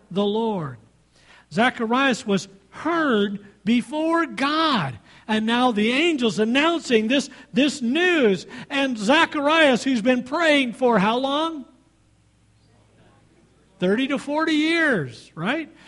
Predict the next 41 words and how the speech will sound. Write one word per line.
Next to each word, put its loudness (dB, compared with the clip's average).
Long 4
time 2
he's 0
been -2
praying 0
this. -4
Maybe -2
every -4
day. 0
Maybe 2
every 2
week. -2
We 0
don't -2
know. 0
But 4
Zacharias 2
said 0
to -4
the 0
angel, -4
"How -2
shall -2
I 2
know 0
this? -2
For 2
I 2
am 0
an 0
old 2
man, 0
and -2
my 0
wel-, -2
wife 0
is -2
well 2
advanced -2
in 2
years." -8